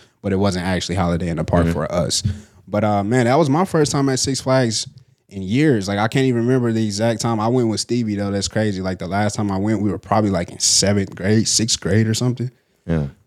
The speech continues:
Speaker 1: But, yeah, I hadn't been since then because I'm really not a roller coaster guy either. I don't really like heights. I don't do heights. I don't like being up, not in control of my life and <laughs> shit like that. You know what
Speaker 2: Yeah,
Speaker 1: I'm saying?
Speaker 2: and there's been too many roller coaster mishaps in the last few years.
Speaker 1: Exactly.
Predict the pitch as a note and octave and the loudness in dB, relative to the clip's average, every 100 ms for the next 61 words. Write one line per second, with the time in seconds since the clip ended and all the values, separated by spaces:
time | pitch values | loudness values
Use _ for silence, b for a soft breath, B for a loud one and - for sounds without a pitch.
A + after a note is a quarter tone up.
0 | - G2 G2+ G#2+ A#2+ G#2+ G2+ A2+ A2 A2 | -6 -4 0 2 2 2 0 0 0 -4
1 | B2 B2+ A2 G2 A2 G#2+ - A#2+ B2+ A#2 | 0 0 0 2 2 2 0 0 2 4
2 | A#2 A2 A2 G2 G2 G#2 G2 G#2 G#2 F#2 | 4 4 2 2 0 0 -2 -4 -4 -6
3 | F#2+ G2 - G#2 G2+ - A#2 A2+ G#2+ G2 | -4 -4 -2 -2 -2 -2 0 2 0 -2
4 | G2 F#2 - G#2 G2 G2 G2+ F#2+ G#2 G#2 | -4 -4 -2 -2 -2 -4 -2 0 2 4
5 | G2+ F2+ - B B B - G2+ G2+ G#2 | 4 0 -6 B B B -10 -4 -4 -2
6 | G#2 G2+ - G#2 G2 F2+ G#2 G#2 G2+ F#2+ | -2 -2 0 2 0 -2 -2 -2 -4 -2
7 | G#2 G2+ G2 G2 G2 G2+ G2 - - C3+ | 2 2 2 2 4 4 2 0 2 2
8 | - C#3+ B2+ A#2+ B2+ B2+ B2 F#2 D#2+ F2 | 0 -2 -2 0 0 2 4 4 4 4
9 | G2+ G2 G#2 G2+ G#2 F2+ D#2+ C#2+ D#2+ D#2 | 2 2 2 2 2 2 0 2 2 2
10 | D#2 C#2+ C#2+ D2 D#2 C2 C2 C#2+ C2+ C2+ | 0 -2 -2 -2 -2 -2 -4 -4 -2 -2
11 | D2+ C#2 C2+ C2 E2 E2 | -2 0 0 -2 -6 -14